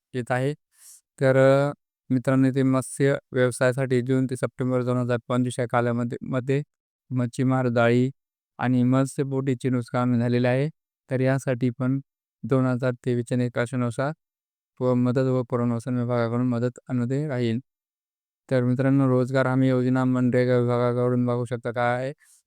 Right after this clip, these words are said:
तर जून ते सप्टेंबर दोन हजार पंचवीस या कालावधीमध्ये अतिवृष्टी व पुरामुळे शेतकऱ्यांच्या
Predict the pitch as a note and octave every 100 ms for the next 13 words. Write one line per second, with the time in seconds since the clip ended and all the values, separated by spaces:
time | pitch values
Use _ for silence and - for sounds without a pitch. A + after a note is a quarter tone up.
0 | _ B2+ A#2+ B2+ C3 C#3 C#3 - A#2+ C3
1 | C3 C3 B2+ B2+ B2+ A#2 A#2 B2+ C3 B2
2 | B2+ A#2+ A#2+ A#2+ A#2+ A#2+ A#2+ A#2+ A#2+ A#2+
3 | - _ _ _ B2+ C3+ B2+ C3 - C#3
4 | B2 C3 B2 B2 B2+ B2+ A#2+ - B2 B2
5 | B2+